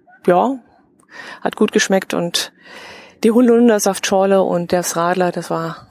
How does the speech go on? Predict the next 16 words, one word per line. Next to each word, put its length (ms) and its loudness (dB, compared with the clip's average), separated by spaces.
dann 160 -6
auch 160 -8
sehr 200 -2
lecker 360 -4
und 240 -12
hat 180 -10
uns 320 -8
den 140 4
Durst 320 2
genommen. 600 2
Wir 140 -2
waren 140 -2
dann 140 0
doch 160 0
recht 340 -2
fertig 640 0